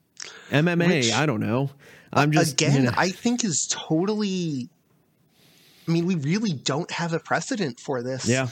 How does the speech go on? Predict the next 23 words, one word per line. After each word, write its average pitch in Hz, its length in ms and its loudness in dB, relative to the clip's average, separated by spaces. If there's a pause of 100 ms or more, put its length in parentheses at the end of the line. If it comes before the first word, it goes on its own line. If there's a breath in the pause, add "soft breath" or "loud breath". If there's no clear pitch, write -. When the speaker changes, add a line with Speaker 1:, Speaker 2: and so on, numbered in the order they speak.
(140)
Speaker 1:
this 143 200 2
is 175 80 0
the 170 80 0
first 160 200 4
Speaker 2:
Because 156 140 2
Speaker 1:
time 147 200 4
that 131 160 2
Speaker 2:
what 190 160 4
other 226 260 0
sport - 640 -2 (1600 soft breath)
is 185 300 0
the 175 140 2
manufacturer 170 1300 0 (360)
the 160 140 0
driving 151 520 0
source 151 340 -4
of 131 100 -6
income 120 680 -2 (600)
for 143 540 -2
the, 127 200 -6
Speaker 1:
Yeah. 123 600 -2
Speaker 2:
the 110 60 0
athlete? - 460 -2